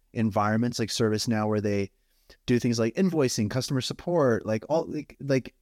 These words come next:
it's a total vertical integration of business operations for, like, Fortune five hundred companies. And it's like, if you start to add tokenization into the mix and start leveraging those types of things, it's like, this is, this is actually, this is a question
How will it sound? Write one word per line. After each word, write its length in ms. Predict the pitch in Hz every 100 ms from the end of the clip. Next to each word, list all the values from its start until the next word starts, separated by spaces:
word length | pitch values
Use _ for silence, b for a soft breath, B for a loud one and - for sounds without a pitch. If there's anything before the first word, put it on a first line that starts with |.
| _
it's 160 | 147 143
a 80 | - -
total 360 | - 180 185 156
vertical 440 | 139 135 131 135
integration 480 | 117 113 107 107 107
of 80 | -
business 320 | 104 104 -
operations 640 | 98 95 101 98 - 104
for, 140 | - 113
like, 180 | 98 -
Fortune 480 | - 131 117 113
five 220 | 104 104 95
hundred 220 | 98 95
companies. 480 | - 95 82 71 101
And 80 |
it's 160 | 101 -
like, 320 | 117 101 - _ _ _ -
if 80 |
you 80 | 135
start 320 | - 151 139
to 320 | - 123 113 - _ _ _ _ -
add 240 | 143 135
tokenization 640 | - 135 123 117 120 117 -
into 180 | 117 -
the 80 | 110
mix 300 | 107 101 -
and 80 |
start 220 | - 110 117
leveraging 440 | 113 107 110 107
those 180 | 101 -
types 280 | 110 95 92
of 80 |
things, 320 | - 127 117 107
it's 200 | 101 117
like, 320 | 110 104 - _ _ _ _ _ _ -
this 200 | 165 -
is, 220 | 180 127
this 240 | 143 175 196
is 140 | 165 - _ _ _ -
actually, 340 | 151 170 - 143
this 140 | 156
is 100 | 208
a 60 | 208
question 800 | - 143 131 - 147 127 117